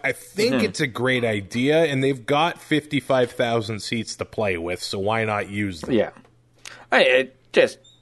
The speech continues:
Speaker 2: it kinda sucks for the people that have been there for, you know, thirty years. They're not getting any break.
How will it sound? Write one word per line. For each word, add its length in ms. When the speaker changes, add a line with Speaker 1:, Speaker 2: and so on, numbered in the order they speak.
Speaker 2:
it 100
kinda 240
sucks 320
for 120
the 100
people 300
that 120
have 100
been 180
there 160
for, 300
you 100
know, 200
thirty 420
years. 380
They're 180
not 240
getting 280
any 480
break. 440